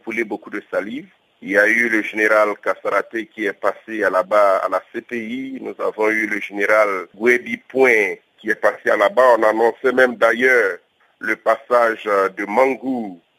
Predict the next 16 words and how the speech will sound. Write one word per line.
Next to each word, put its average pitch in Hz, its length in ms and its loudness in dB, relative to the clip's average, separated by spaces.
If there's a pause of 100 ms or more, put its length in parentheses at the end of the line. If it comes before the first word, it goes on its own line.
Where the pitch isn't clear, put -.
(100)
à 101 140 0
la 101 100 4
barre, 113 360 4
le 104 80 -10
chef 120 240 -6
d'état-major 113 840 0
à 104 80 2
l'époque, 110 600 -4
euh, 98 240 2
de 95 120 -10
Gbagbo. 98 680 -4
Mais - 420 -8
il 101 240 -16
s'est 101 200 -6
avéré 107 380 0
que 98 480 -4